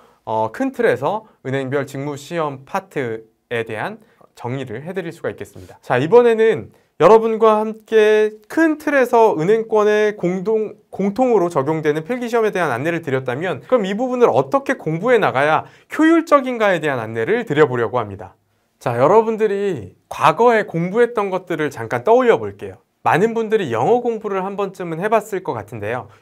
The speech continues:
영어 공부도 효과적으로 하려면 단어를 외워야 하고, 맨 처음에 저도 토익 공부를 했었는데, 영어 공부를 할 때 처음에는 단어를 외우고,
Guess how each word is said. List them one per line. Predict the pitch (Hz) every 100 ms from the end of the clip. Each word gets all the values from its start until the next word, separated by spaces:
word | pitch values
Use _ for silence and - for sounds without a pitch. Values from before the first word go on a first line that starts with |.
| -
영어 | 139 185 226
공부도 | 233 220 214 214
효과적으로 | 208 277 277 240 202 185
하려면 | 180 175 123 120 120 98 -
단어를 | - 123 156 214 220 165
외워야 | 110 123 151 143
하고, | 131 131 127 117 -
맨 | 147 202
처음에 | 202 165 101 135 _ _ -
저도 | 139 156
토익 | - 254
공부를 | - 190 175
했었는데, | 190 196 156 202 123 143
영어 | 120 147 170
공부를 | 170 165
할 | 156
때 | 147
처음에는 | 151 220 208 175 226 240
단어를 | - 175 170 202 185
외우고, | 110 110 107 202 254